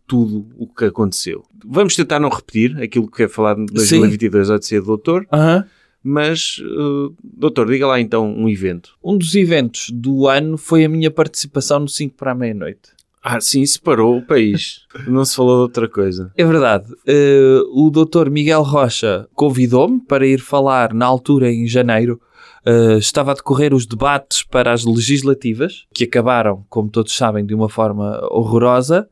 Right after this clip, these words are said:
Speaker 2: Mas, entretanto, para as pessoas entenderem o que estava a passar, eh, nos debates televisivos, eu fui convidado para, para fazer uma, digamos, um resumo.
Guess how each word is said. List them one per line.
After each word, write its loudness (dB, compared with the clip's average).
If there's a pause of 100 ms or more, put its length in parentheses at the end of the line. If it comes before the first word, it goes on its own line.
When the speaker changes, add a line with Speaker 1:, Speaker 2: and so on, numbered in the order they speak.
(160)
Speaker 2:
Mas, 2 (100)
entretanto, 0
para 2
as -4
pessoas 2
entenderem 2
o 2
que -12
estava -2
a -2
passar, 0
eh, -2
nos 2
debates -2
televisivos, 0 (180)
eu 2
fui 2
convidado 0
para, 0
para -4
fazer -2
uma, -2 (300)
digamos, -2
um 2
resumo. 0